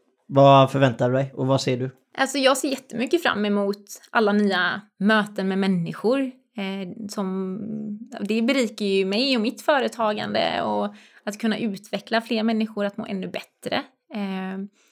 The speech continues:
Speaker 2: vi kommer också under tvåtusen nitton lansera, eh,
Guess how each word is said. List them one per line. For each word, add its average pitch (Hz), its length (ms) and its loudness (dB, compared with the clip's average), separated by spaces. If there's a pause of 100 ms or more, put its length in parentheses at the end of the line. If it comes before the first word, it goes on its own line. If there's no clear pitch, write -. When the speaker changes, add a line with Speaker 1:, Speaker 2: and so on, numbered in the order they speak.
(160)
Speaker 2:
vi 226 100 0
kommer 233 300 0
också 190 680 -4
under 202 160 -4
tvåtusen 190 340 -8
nitton 175 440 -8
lansera, 180 760 -2 (260)
eh, 180 440 -6